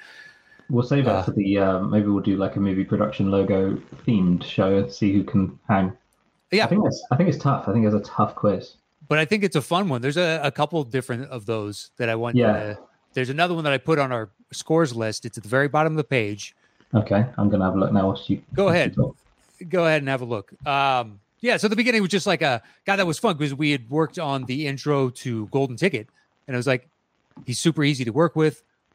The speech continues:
Speaker 2: really talented. Uh, this is fun." And so I try and, if I can help it,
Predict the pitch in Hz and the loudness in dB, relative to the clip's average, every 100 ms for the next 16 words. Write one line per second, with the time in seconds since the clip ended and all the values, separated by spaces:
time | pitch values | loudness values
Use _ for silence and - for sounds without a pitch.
0 | - 110 147 127 156 151 143 139 135 110 | -12 -4 -2 0 -2 -2 -4 -2 -2 -2
1 | _ _ _ _ - 127 113 107 104 101 | _ _ _ _ -8 -2 0 2 0 -2
2 | 95 - _ _ - 160 151 247 139 92 | -6 -12 _ _ -6 -4 0 2 0 -2
3 | _ _ _ - 131 127 120 - 135 123 | _ _ _ -2 0 0 -4 0 2 2
4 | 117 101 _ _ _ _ - 143 - 185 | -4 -12 _ _ _ _ -8 -6 -2 -2
5 | 175 165 147 131 131 - 190 214 143 127 | 0 0 -2 -6 -10 -2 0 0 -2 -2
6 | 220 214 131 160 | -2 0 -2 -2